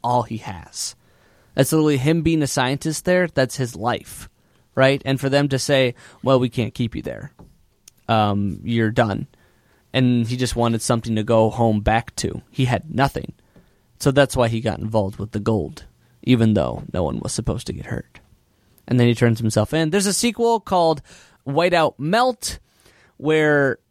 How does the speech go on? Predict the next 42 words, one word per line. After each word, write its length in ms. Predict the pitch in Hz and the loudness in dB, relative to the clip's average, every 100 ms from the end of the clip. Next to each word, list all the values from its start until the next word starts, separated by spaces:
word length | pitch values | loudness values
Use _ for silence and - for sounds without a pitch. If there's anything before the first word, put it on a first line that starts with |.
| _ - | _ -8
she, 560 | - - 160 - 180 147 _ | -6 0 2 4 2 -2 _
<laughs> 180 | _ _ | _ _
Carrie 240 | 180 175 | 0 0
Stecco 420 | 160 175 - 170 | 2 0 2 0
is 80 | 139 | 0
sent 320 | - 160 127 | 0 -2 -2
back 260 | - 180 - | 0 0 2
to 120 | 208 | 0
Antarctica. 760 | 202 202 208 190 190 208 202 185 _ - - _ | 2 2 0 0 -2 0 0 -2 _ -20 -20 _
Uh, 40 | - | 0
and 260 | 147 139 | 2 4
it 80 | 139 | 2
turns 240 | 147 165 151 | 2 0 2
out 160 | 127 | 0
Russian 320 | 147 151 147 | 0 -2 -2
mercenaries 600 | 139 156 151 156 156 156 143 | 0 0 0 0 0 2 2
are 80 | 139 | 2
on 80 | 131 | 2
a 60 | |
rampage, 680 | 131 185 170 175 170 156 - _ _ _ | 2 0 2 2 2 0 -8 _ _ _
and 140 | 135 | -4
Stecco 480 | 127 - 151 160 147 | -2 0 0 2 2
and 80 | 139 | 2
a 40 | 127 | 2
rogue 280 | 143 147 | 2 2
Russian 300 | 135 139 - | 0 0 0
intelligence 540 | 131 123 139 135 131 127 | -4 0 2 2 0 0
officer 480 | 123 127 131 123 113 _ _ _ _ _ _ | 0 0 -2 -2 -2 _ _ _ _ _ _
save 320 | - - 107 | -20 -16 -6
the 100 | 143 | -2
day. 640 | 233 294 247 202 160 117 113 _ | 0 2 2 2 0 -2 -6 _
That 140 | 117 | -8
kinda 320 | - 135 131 135 _ _ _ _ | -2 0 0 -2 _ _ _ _
whole 160 | 151 147 | -2 0
spiel. 340 | - 165 156 - | 2 0 0 -4
And 160 | - 254 | -2 2
Whiteout 300 | 302 320 285 | 2 2 2
is 160 | 262 | 2
a 60 | 233 | 2
really 380 | 175 190 208 196 | 2 2 2 2
good 260 | 165 170 | 0 0
book, 320 | 127 120 - | 2 0 -2